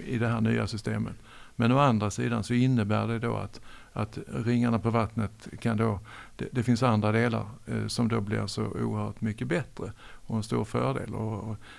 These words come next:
kanske just för att denna delen, eh, den passar in i ett större system, och då måste man försöka kunna förklara att, att tyvärr så,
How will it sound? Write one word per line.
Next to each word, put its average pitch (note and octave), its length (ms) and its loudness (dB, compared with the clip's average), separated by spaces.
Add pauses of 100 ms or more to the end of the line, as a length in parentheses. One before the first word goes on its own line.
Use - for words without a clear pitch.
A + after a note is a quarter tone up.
(140)
kanske A#2 300 0
just B2 240 0
för A2+ 100 -2
att - 200 -6
denna A#2 340 4
delen, A2+ 440 0
eh, G#2 180 -6
den A#2 220 -2
passar A#2 320 -2
in A2+ 140 4
i A2 40 2
ett A2 80 -4
större C3 320 0
system, A#2+ 500 -2 (400)
och B2 120 -4
då B2+ 60 2
måste B2 260 2
man A2+ 100 2
försöka A2 360 -4
kunna G#2 240 -4
förklara G2+ 640 -2
att, - 200 -12 (540)
att - 420 -6
tyvärr A#2 560 2
så, A#2+ 340 -4